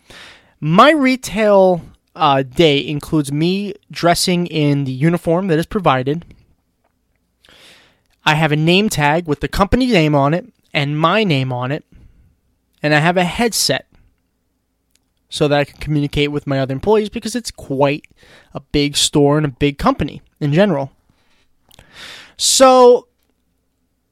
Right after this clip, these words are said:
oh, and I have to carry a shopping bag around so I can give it to customers as they're walking around. Granted, that bag is ugly and it has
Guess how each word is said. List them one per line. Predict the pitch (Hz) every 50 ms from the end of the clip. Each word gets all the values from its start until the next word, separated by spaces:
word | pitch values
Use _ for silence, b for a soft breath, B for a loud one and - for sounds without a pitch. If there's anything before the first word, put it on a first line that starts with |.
| _ _ _ _
oh, | - 254 294 233 175 -
and | 233 262 269 226 196 196
I | 180
have | 180 175 202 -
to | -
carry | 190 - - 214 208 202 196 196 180
a | - - 170 165 165 160 151
shopping | 139 - - 247 254 - 214 170
bag | 156 151 135 139 131
around | 139 135 135 131 127 127 131 131 123
so | - - 160
I | 147
can | 143 - 143 147
give | 131 165 151 156
it | 160 -
to | - 151
customers | - - - - - - 139 135 135 139 151
as | 143 135 127
they're | - 139
walking | 127 123 117 - - 139 151
around. | 175 208 247 233 165 - - - 170 - - - _ _ _ _ _ _ _ _ _ _ _ _ _ _ _ _ _ _ - - _ _ _ _ _
Granted, | - 165 180 180 170 - 180 196 202 175 147 - _ _ _ _ _ _
that | - 156 156 -
bag | - 165 165 165 160 185 208 214 226 - -
is | 160 151 - _ _
ugly | 208 220 220 180 170 202 240 - _ _ b b b b b b b b b b b b b b b b b _
and | 151 151 151 156 156 156 160 147
it | - - 165 147
has | 135 117 135 147 143 147 147 147 147 143 135